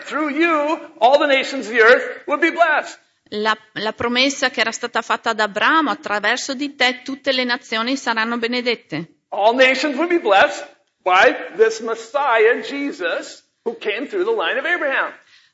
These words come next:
Speaker 2: Tutte le nazioni saranno benedette attraverso questo Messia che è venuto dalla discendenza di Abramo.
Speaker 1: And he entrusted the message of that salvation through Jesus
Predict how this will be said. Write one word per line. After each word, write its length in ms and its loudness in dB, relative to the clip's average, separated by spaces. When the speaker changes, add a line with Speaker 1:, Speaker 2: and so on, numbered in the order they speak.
Speaker 2:
Tutte 320 -4
le 120 -2
nazioni 600 -2
saranno 420 0
benedette 540 -2
attraverso 680 -2
questo 320 -8
Messia 720 -2
che 460 0
è 240 -18
venuto 400 -6
dalla 220 -2
discendenza 680 -6
di 80 -2
Abramo. 640 -4
Speaker 1:
And 140 -8
he 80 -4
entrusted 600 0
the 120 -2
message 880 2
of 320 2
that 280 6
salvation 1160 -2
through 200 -10
Jesus 800 -6